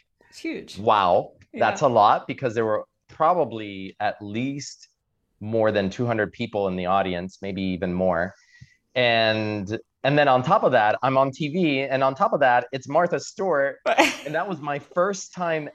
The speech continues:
Speaker 2: ever
Speaker 1: Nothing
Speaker 2: doing
Speaker 1: like having,
Speaker 2: something
Speaker 1: like,
Speaker 2: like
Speaker 1: a
Speaker 2: that.
Speaker 1: dry run with somebody smaller before. <laughs>
Speaker 2: No. But you
Speaker 1: Wow.
Speaker 2: know what? That, that particular episode when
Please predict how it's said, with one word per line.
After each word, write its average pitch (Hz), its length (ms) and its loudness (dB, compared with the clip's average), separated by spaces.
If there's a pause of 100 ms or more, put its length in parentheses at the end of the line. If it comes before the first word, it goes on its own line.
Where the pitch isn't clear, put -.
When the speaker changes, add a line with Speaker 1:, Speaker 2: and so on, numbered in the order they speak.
(100)
Speaker 2:
ever 117 580 -2 (380)
Speaker 1:
Nothing 262 320 2
Speaker 2:
doing 247 100 2
Speaker 1:
like 240 160 0
having, 220 300 0
Speaker 2:
something 208 40 -2
Speaker 1:
like, 208 160 0
Speaker 2:
like - 40 -4
Speaker 1:
a - 20 0
Speaker 2:
that. 190 120 -2
Speaker 1:
dry 202 300 4
run 190 400 -2
with 190 160 -6
somebody 208 420 -2
smaller 277 480 4
before. 269 720 4 (140)
<laughs> - 40 -18 (920)
Speaker 2:
No. 139 680 -6
But 165 180 6
you 180 100 4
Speaker 1:
Wow. 190 60 6
Speaker 2:
know 208 120 4
what? 165 380 4
That, 143 220 0 (160)
that 135 320 -2 (420)
particular 120 500 -4
episode 101 500 -2
when 95 340 -6